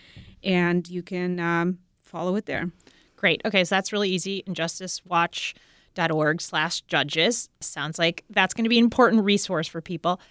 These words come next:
Speaker 2: Now, there are a lot of things that are confusing, though, on the ballot when it comes to judges.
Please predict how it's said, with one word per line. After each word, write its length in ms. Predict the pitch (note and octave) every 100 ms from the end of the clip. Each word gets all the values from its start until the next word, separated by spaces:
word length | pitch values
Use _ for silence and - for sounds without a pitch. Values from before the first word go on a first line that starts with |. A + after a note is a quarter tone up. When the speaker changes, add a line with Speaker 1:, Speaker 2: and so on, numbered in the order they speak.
| - - _ -
Speaker 2:
Now, 360 | B3 B3+ B3 - _
there 160 | B3 A#3+
are 20 |
a 80 | A#3
lot 280 | A3 A#3+ C4
of 120 | C4
things 360 | - G3+ F#3+ F#3+
that 100 | F3
are 100 | D#3+
confusing, 880 | F#3 D#3 - E3+ D#3+ D3+ D3 D3 -
though, 420 | E3 C#3 C#3 C#3+ -
on 480 | D#3+ D3 D3 D3 C#3+ -
the 80 | D#3
ballot 400 | D3 B2+ C3+ -
when 140 | D3
it 60 | B2
comes 280 | - C#3 -
to 100 | D3
judges. 720 | C#3+ A2+ C3+ E3+ C4 A3